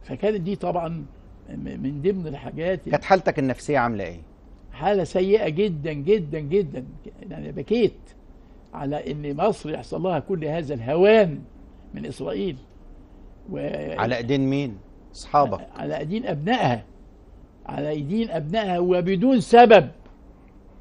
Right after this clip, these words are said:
Speaker 1: يا ريت في سبب، يا ريت إن إسرائيل تحرشت بينا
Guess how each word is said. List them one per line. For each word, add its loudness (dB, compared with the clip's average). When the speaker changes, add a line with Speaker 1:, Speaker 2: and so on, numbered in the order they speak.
Speaker 1:
يا -2
ريت 10
في 0
سبب، 2
يا 2
ريت 8
إن 2
إسرائيل -2
تحرشت 2
بينا 0